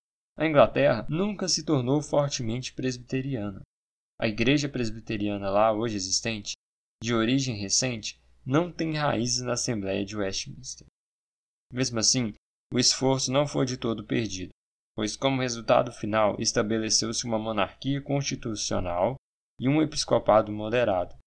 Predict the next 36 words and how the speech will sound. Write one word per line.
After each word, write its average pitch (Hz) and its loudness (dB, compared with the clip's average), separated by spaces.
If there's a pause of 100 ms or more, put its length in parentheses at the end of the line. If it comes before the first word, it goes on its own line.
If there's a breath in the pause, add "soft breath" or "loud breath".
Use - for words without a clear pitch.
(360)
com 143 4
um 151 2
edito 135 0
de 117 -6
tolerância 123 2
em 123 -6
favor 117 4
dos 110 -4
dissidentes 107 -2
protestantes. 107 -6 (540)
Mas 110 4
os 110 -8
presbiterianos 127 -4 (380)
escreveram, 110 0 (240)
então, 113 0
nesses 107 0
dias 127 -2
lacinantes, 123 -2
páginas 117 4
de 120 -6
sua - -6
história. 95 -6 (920)
Logo 147 8
de 110 -2
início, 107 -4 (120)
o - -4
rei 110 2
Carlos 131 0
segundo 107 -6
permitiu 117 0
a 127 6
adoção 104 0
de 117 -8
medidas 104 -4
pelo 107 -2
parlamento 98 -2